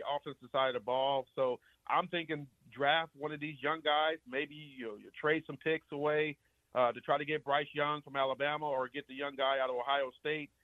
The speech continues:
Uh, you know, you gotta build somewhere. You know, obviously the Chiefs struck gold, you know, when they, you know, drafted Patrick Mahomes and had a chance to sit, sit behind and, and, and learn as well. Uh, you know, and then obviously he gets an opportunity to play.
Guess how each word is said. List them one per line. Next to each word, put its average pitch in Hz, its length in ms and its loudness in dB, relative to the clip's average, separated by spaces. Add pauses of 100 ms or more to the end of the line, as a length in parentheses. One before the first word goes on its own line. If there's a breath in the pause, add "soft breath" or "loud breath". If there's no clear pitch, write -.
(260)
Uh, 120 240 2
you 135 100 -8
know, 131 80 -4
you 139 160 -8
gotta 196 220 4
build 165 340 0 (120)
somewhere. 165 500 2 (140)
You 135 120 -6
know, 127 200 0
obviously 139 420 -2
the 120 100 -14 (120)
Chiefs 196 280 -4
struck 143 280 4
gold, 131 400 6 (340 soft breath)
you 139 80 -2
know, 131 160 4
when 131 160 -4
they, 135 260 -6 (140)
you 135 80 -8
know, 120 100 -2
drafted 139 440 0
Patrick 139 300 0
Mahomes 139 500 -4
and 120 100 -12
had 135 140 0
a 127 120 -14
chance 135 240 -8
to - 60 -20 (100)
sit, 151 160 -4 (460)
sit 147 180 0
behind 135 420 4
and, 117 120 -8
and, 113 260 -6
and 113 100 -8
learn 135 380 0
as 127 160 -6
well. 135 460 4 (160)
Uh, 113 380 2
you 127 80 -12
know, 117 180 -6
and 120 140 -10
then 143 200 0
obviously 165 380 2
he 170 60 -8
gets 156 200 -6
an 160 80 -12
opportunity 156 420 -4
to 139 60 -10
play. 175 260 0